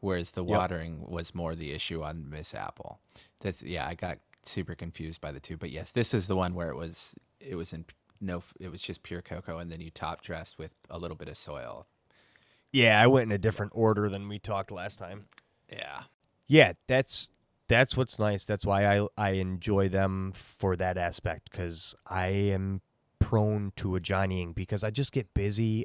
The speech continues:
Speaker 2: I have the, <laughs> I, I'm, my mind wanders. Let's just say that. So I get excited
Speaker 1: I
Speaker 2: about
Speaker 1: don't
Speaker 2: something and it goes there, blah, blah, blah.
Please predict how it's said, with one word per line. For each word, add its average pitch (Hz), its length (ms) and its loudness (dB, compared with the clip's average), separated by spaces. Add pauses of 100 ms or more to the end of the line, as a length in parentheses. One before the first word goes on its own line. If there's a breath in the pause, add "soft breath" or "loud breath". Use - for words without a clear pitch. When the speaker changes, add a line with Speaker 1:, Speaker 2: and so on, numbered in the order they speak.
(120)
Speaker 2:
I 95 120 -4
have 104 400 -2
the, 104 720 2
<laughs> - 60 -20
I, 85 420 -14 (180)
I'm, 90 240 -10 (1160)
my 120 180 6
mind 113 360 6
wanders. 98 640 -2
Let's 92 160 -4
just 110 180 -4
say 104 160 0
that. 95 300 -2
So 87 300 -2
I 101 100 -2
get 113 160 4
excited 135 360 6
Speaker 1:
I 123 40 4
Speaker 2:
about 120 180 8
Speaker 1:
don't - 60 -4
Speaker 2:
something 113 340 2
and 87 140 -6
it 87 100 -10
goes 117 260 4
there, 113 200 2
blah, 110 180 -2
blah, 92 120 -4
blah. - 200 -12